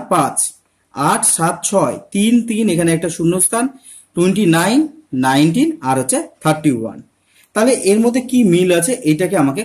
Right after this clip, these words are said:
খুঁজে বের করতে হবে। আমি যদি এই সাত আর তিনকে যদি গুণ করি, তাহলে তিন সাতে একুশ, আর আটকে যোগ করলাম, একুশ আর আটে হচ্ছে ঊনত্রিশ, তিন চারে হচ্ছে বারো, বারো আর সাতকে যোগ করলাম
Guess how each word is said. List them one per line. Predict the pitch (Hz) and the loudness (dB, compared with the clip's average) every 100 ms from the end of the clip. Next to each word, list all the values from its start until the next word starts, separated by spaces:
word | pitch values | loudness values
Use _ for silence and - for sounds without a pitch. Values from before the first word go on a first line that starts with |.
| - | -6
খুঁজে | 175 170 | 0 2
বের | 143 123 | 2 0
করতে | 120 110 120 | -6 -16 -16
হবে। | 113 - - _ _ _ - | -16 -18 -20 _ _ _ -4
আমি | 175 220 | 0 2
যদি | 240 254 - 190 | 2 0 -2 0
এই | 202 - | 0 0
সাত | - 214 233 | -2 -2 -2
আর | 240 | -2
তিনকে | 233 214 208 | -2 -2 -2
যদি | 202 180 156 | -2 0 0
গুণ | 208 196 | 0 2
করি, | 131 170 | -2 -2
তাহলে | 185 151 147 | -2 -2 -2
তিন | 208 | -4
সাতে | 208 220 208 170 | -2 -2 0 -2
একুশ, | 165 147 - - _ _ | -2 -6 -8 -18 _ _
আর | 147 - | -6 -2
আটকে | 175 170 196 | -2 -2 0
যোগ | 190 - | 0 0
করলাম, | 156 143 185 202 160 | 2 2 2 0 -2
একুশ | - 190 | 0 2
আর | 143 | 2
আটে | 131 143 | 0 -4
হচ্ছে | 170 170 | -2 0
ঊনত্রিশ, | 139 - - - - _ _ _ _ - | 0 -2 -10 -16 -18 _ _ _ _ 0
তিন | 240 247 | 2 4
চারে | 254 247 | 4 4
হচ্ছে | 254 165 143 | 2 2 2
বারো, | 135 208 302 - _ 123 139 | 2 2 -2 -6 _ -6 0
বারো | 143 185 226 | 2 4 2
আর | 214 | 2
সাতকে | 185 165 160 | 0 -2 0
যোগ | 143 151 | 0 0
করলাম | 147 135 | 0 0